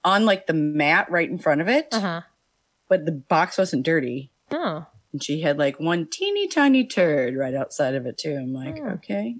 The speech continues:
Speaker 2: What a
Speaker 1: okay,
Speaker 2: bitch.
Speaker 1: you,
Speaker 2: She's
Speaker 1: uh,
Speaker 2: like, "Get out of my
Speaker 1: yeah."
Speaker 2: house.
Speaker 1: Yeah, <laughs> I think she wants us out of here.
Speaker 2: Um,
Speaker 1: Which I agree.
Speaker 2: tell me how working,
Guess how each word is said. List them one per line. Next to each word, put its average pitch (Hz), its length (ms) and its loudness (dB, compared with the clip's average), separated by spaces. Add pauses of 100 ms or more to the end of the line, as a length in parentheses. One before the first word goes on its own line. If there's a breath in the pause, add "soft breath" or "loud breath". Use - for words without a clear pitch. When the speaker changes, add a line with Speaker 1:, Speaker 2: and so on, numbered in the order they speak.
(140)
Speaker 2:
What 214 120 -4
a - 40 -4
Speaker 1:
okay, 196 160 -2
Speaker 2:
bitch. 233 280 -4
Speaker 1:
you, 175 200 -4
Speaker 2:
She's 170 260 -4
Speaker 1:
uh, 247 40 2
Speaker 2:
like, 180 100 0
"Get 220 120 -2
out 226 100 2
of 220 60 0
my 208 80 0
Speaker 1:
yeah." 214 140 0
Speaker 2:
house. - 340 -6 (640)
Speaker 1:
Yeah, 202 360 0
<laughs> - 80 -10
I - 40 -8
think - 220 -10
she - 140 -6
wants - 240 -10
us - 200 -14
out - 80 -8
of - 80 -6
here. - 180 -10 (480 loud breath)
Speaker 2:
Um, 240 340 2
Speaker 1:
Which - 400 -4 (140)
I 139 200 0
agree. 185 500 0 (400)
Speaker 2:
tell 320 280 -6
me 403 240 -4
how 220 680 -2
working, 202 720 -4